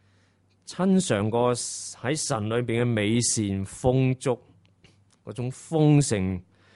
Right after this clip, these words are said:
明白到世上冇一樣嘢係可以同神相比。只要我哋單單得着神，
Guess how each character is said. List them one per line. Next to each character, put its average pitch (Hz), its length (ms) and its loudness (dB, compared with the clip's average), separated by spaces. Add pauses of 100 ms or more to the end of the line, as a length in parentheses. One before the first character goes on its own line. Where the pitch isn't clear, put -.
(100)
明 147 240 -2
白 165 160 0
到 175 160 0
世 175 240 4
上 156 240 4
冇 170 220 6
一 151 120 -2
樣 131 200 4 (280)
嘢 117 240 0
係 113 240 0
可 117 200 4
以 127 120 2
同 85 220 0
神 73 240 -6
相 107 560 -2
比。 85 260 -8 (1200)
只 143 140 0
要 175 80 6
我 139 140 6
哋 120 80 8
單 151 340 4
單 147 260 6 (140)
得 147 100 4 (160)
着 107 220 -2
神， 82 460 -6